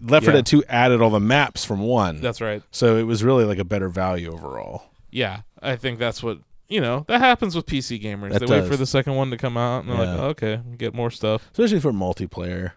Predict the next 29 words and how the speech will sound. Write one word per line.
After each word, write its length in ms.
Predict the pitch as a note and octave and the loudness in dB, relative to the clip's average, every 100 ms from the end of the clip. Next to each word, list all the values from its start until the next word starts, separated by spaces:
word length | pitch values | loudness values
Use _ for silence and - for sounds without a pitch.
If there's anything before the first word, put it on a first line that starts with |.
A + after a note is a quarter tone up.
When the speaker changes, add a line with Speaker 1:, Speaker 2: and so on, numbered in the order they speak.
| - | -14
Speaker 2:
Mm-hmm. 160 | B2 A#2+ | -12 -8
Speaker 1:
stuff. 420 | B2 B2+ C#3+ - _ - _ - _ - | -6 -6 -8 -16 _ -20 _ -20 _ -10
Speaker 2:
I'm 140 | E3 E3 | -4 0
hoping 300 | F#3 G3 F3+ | 0 0 -6
the 80 | |
Division 440 | D#3+ D3 D3+ C#3 A2 | -4 -2 -2 -2 -4
two 220 | C#3 C3 | 0 0
is 100 | A2+ | 0
one 140 | A2 A2 | -2 -2
of 60 | |
those 180 | A2 G#2+ | -2 -4
games, 340 | A2 A2 A#2 - | -6 -6 -8 -12
but 240 | F2+ F2+ - _ - | -10 -10 -12 _ -12
I 40 | D3+ | -10
don't 140 | C#3+ | -6
know. 140 | A#2+ B2 - | -8 -10 -12
We'll 80 | C3+ | -14
see. 220 | - A2+ A#2+ | -10 -10 -8
Speaker 1:
Did 140 | A#2 | -6
you 60 | F#3 | -6
play 180 | - G3 | -2 -2
the 80 | G#3+ | -2
first 260 | F#3+ G3 | -6 -8
Division? 400 | G#3+ A3 G#3+ G#3+ - | -8 -12 -12 -18 -10
Did 160 | A#2 A2 | -6 -4
you, 80 | |
Blake? 460 | D#3 E3 F#3 - _ - | -2 -2 -2 -8 _ -2
Speaker 2:
I 100 | C3+ | 0
did. 320 | A2+ A2 A2 | 2 0 -2